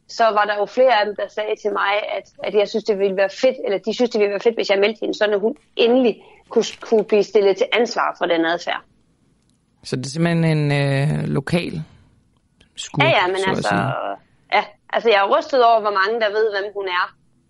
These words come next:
Speaker 1: Øhm, både af beskrivelse og, og adfærd, men,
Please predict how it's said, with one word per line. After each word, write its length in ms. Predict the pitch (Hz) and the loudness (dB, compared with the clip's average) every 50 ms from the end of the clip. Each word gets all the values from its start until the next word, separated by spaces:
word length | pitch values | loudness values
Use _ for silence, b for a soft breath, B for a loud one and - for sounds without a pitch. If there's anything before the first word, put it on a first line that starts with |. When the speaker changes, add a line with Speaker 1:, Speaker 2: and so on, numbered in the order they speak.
| - - | -8 -6
Speaker 1:
Øhm, 500 | 180 180 180 175 175 175 175 170 170 175 | -4 -4 -4 -4 -4 -4 -4 -4 -4 0
både 220 | 175 220 226 226 240 | 2 4 4 4 4
af 80 | 220 | 2
beskrivelse 840 | 214 190 - - 254 247 247 240 233 233 214 - 214 196 185 185 185 | 0 -6 -6 0 2 2 4 4 2 0 0 0 0 0 0 0 0
og, 300 | 180 180 175 175 175 170 | 2 2 2 2 2 2
og 200 | - 185 196 220 | 2 2 2 2
adfærd, 360 | 233 226 - 185 165 165 165 175 | 2 0 -2 -4 -2 -2 -2 -4
men, 120 | 175 180 | -4 -4